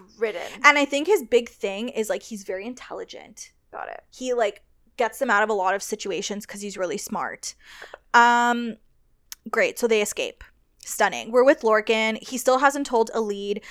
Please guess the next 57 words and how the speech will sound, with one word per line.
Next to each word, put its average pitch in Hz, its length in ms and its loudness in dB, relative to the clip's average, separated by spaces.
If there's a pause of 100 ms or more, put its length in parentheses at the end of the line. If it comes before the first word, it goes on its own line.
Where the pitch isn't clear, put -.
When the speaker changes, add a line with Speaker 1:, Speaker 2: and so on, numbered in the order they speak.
(160)
Speaker 2:
that 220 160 4
Selena 208 520 0
and 208 140 -2
Aelin 190 300 -6
are 202 100 -4
the 196 80 -4
same 190 240 -10
person 214 460 -4
'cause 220 100 -8
she 202 120 -10
keeps 220 180 -8
talking - 280 -8
about 196 160 -4
them 214 120 -6
like 185 140 -10
they're 180 80 -12
separate 175 300 -14
people. 220 380 -8
But, 170 220 -10
like, 135 260 -12
he's - 200 -18
like, 208 180 -10
"I'm 202 80 -2
just 196 140 -8
gonna 180 100 -10
keep - 140 -14
that - 120 -8
one - 80 -10
to - 80 -18
myself." 151 420 -6 (520)
Um, 233 320 6
they 277 100 0
join 226 240 2
up 330 100 0
with 440 120 2
this 440 140 0
theater 202 260 -2
group 247 240 -8
to 208 100 -8
travel 247 680 -2 (260)
to - 80 -8
basically, 190 320 -8
like, 156 220 -12
stay - 200 -12
safe. - 440 -18 (720)
Ro-, 269 380 8
'cause 269 140 0
they're, 294 180 0
they're 294 160 2
trying 277 320 2
to 381 100 2
find 226 320 -2
out 190 220 -2
where, 196 100 -4
like, 156 240 -8
Elena 190 320 -4
Selena 180 400 -10